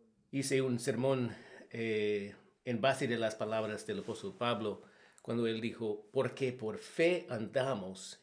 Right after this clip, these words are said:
y no por vista". Y eso me hizo pensar y decidí estudiar más a fondo este tema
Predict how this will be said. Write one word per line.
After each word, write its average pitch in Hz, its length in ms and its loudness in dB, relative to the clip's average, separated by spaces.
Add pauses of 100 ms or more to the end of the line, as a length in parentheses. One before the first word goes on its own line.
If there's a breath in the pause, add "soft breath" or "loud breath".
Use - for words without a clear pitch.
(100)
y 120 120 0
no 123 260 2
por 95 220 -2
vista". - 480 -8 (880 soft breath)
Y 180 100 6
eso 226 220 8
me 143 120 6
hizo 147 360 4
pensar 127 720 4
y 101 260 -4 (160)
decidí 113 680 0
estudiar 123 580 4
más 123 200 -2
a 101 80 -4
fondo 147 580 0
este 131 720 -2
tema 143 500 0